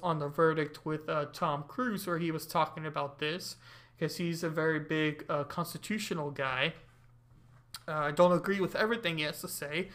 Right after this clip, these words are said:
but he was mentioning that this has been done in the past. I can't remember if it was done with a president. I think it was done with government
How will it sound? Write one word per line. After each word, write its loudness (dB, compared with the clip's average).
but 6
he 4
was 0
mentioning -2
that 4
this -2
has 8
been 0
done 6
in -2
the -4
past. -2
I 2
can't 2
remember 4
if 2
it 6
was 2
done 4
with 0
a -16
president. 0
I -16
think 0
it 2
was 4
done 8
with 0
government 0